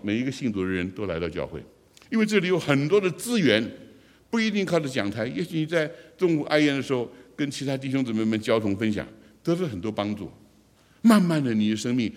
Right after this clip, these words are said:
越来越强壮，越来越健壮，长大成人了。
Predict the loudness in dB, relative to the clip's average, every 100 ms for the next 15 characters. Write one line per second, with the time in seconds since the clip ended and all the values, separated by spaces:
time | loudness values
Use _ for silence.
0 | -10 -4 0 2 2 2 0 -2 -6 -20
1 | -14 -8 -6 -4 -6 -6 -2 0 0 -2
2 | -2 -4 -4 -8 -10 -8 -6 -6 -6 -8
3 | -8 -8 -10 -14